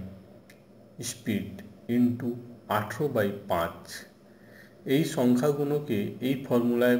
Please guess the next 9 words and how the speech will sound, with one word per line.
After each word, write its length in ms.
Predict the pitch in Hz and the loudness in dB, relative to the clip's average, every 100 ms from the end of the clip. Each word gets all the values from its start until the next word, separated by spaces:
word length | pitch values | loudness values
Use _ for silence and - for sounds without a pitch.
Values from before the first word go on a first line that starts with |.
| 120 | 2
বসিয়ে 320 | 110 - 113 104 | -4 -2 0 0
নিতে 180 | 95 101 92 | 0 0 0
হবে। 240 | 90 92 95 - - - - - - - - - - - - - - - - - - - - - 123 | -2 -4 -8 -12 -18 -20 -20 -20 -20 -20 -20 -20 -20 -20 -20 -20 -20 -20 -20 -20 -20 -20 -20 -10 -2
Equal 320 | 123 - 147 147 - | -2 2 2 2 -2
to 80 | 110 - - - 123 113 | -4 -4 -8 -10 -10 -2
distance 600 | 135 - - 151 151 160 - - - - - - - - - - - - - - - 135 120 | -2 -2 0 2 2 -2 -10 -16 -18 -20 -20 -20 -20 -20 -20 -20 -20 -20 -20 -20 -12 -8 -6
দুটো 240 | 131 156 139 | -4 -4 2
দেওয়া 220 | 127 110 104 | 6 8 8
রয়েছে, 380 | 101 98 - | 6 2 -2